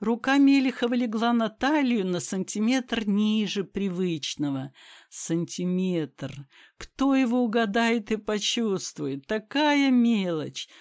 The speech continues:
Но Катя ощущала грань, и догадка, что это не случайно, обжигала душу и не давала сосредоточиться. Федор не произносил ни слова,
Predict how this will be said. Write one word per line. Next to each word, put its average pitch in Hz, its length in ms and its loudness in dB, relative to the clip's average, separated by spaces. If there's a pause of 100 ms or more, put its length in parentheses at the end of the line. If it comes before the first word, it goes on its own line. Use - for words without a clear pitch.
(160)
Но 143 260 -2
Катя 196 840 -4
ощущала 214 960 0
грань, 190 760 -2
и 165 120 -2
догадка, 147 840 -4
что 143 300 -4
это 165 280 -2
не 151 140 2
случайно, 190 1080 -2 (320)
обжигала 139 720 -6
душу 143 800 -4 (240)
и 156 120 -2
не 143 120 0
давала 147 600 -6
сосредоточиться. 135 1600 -10 (680)
Федор 247 500 2
не 285 160 8
произносил 220 720 -2
ни 247 160 6
слова, 160 720 -2